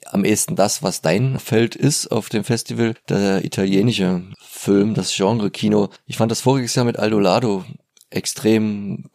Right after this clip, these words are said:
cool gemacht, weil das so familiär war. Du hast ihn selber vom Flughafen abgeholt. Ich hoffe, das darf man jetzt sagen, ne? Aber nein, ne? Er ist, er ist ganz alleine im hohen Alter geflogen, äh, aus Mailand gekommen. Du hast ihn in Tegel, war's Tegel oder war's Schönefeld?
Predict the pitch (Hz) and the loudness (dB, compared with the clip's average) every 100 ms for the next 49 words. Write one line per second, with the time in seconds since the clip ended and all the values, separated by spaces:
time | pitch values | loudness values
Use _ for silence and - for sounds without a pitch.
0 | - 113 101 98 110 - - - - - | 0 2 2 0 -2 -4 -4 -2 -2 0
1 | 90 92 - - 95 95 90 98 101 90 | 0 -2 -8 -4 0 2 4 4 4 4
2 | 92 92 - 87 90 98 95 90 - - | 2 0 -2 2 4 6 4 0 -8 -10
3 | 92 107 - 95 92 95 85 - - - | -4 -4 -2 -2 -2 -4 -8 -6 -8 -6
4 | 82 90 92 - - - - - 82 85 | -4 0 0 -2 -6 -6 -8 -8 -4 -2
5 | 85 - - 95 101 90 101 90 90 - | -2 0 2 2 0 -2 -4 -2 -4 -2
6 | 82 82 85 98 92 90 - - 98 - | 0 0 2 0 0 -2 -4 -6 -6 0
7 | 104 95 90 92 117 90 92 117 98 107 | 2 4 4 4 4 2 4 4 4 2
8 | 110 101 98 - 110 123 120 117 69 101 | 2 -2 -4 -2 2 2 2 0 0 -2
9 | - 101 98 98 101 95 - 107 110 110 | -2 -2 0 0 -2 -4 -2 0 0 -2
10 | - - - - - 104 104 - 101 104 | -8 -20 -20 -20 -4 0 0 -2 -2 -2
11 | - 127 147 120 117 - 156 151 117 117 | 2 4 4 2 -2 0 2 2 2 0
12 | - 139 143 - 143 143 - | 0 0 0 0 0 0 -4